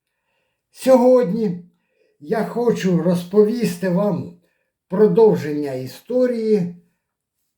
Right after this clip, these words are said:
як я став бандеровцем. Після того, як у мій дом під Києвом прийшов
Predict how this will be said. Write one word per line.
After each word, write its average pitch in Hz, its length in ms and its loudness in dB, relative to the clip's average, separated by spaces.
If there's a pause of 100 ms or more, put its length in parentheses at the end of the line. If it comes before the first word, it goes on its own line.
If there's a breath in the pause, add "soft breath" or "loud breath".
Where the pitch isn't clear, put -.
(100)
як 202 320 -2
я 170 280 -2
став 175 680 -6
бандеровцем. 127 1200 -4 (1400)
Після 240 380 2
того, 247 640 -2 (440)
як 208 200 -12
у 226 60 -8
мій 226 340 -2
дом 180 540 0
під 208 260 -4
Києвом 143 760 -6 (840)
прийшов 226 840 0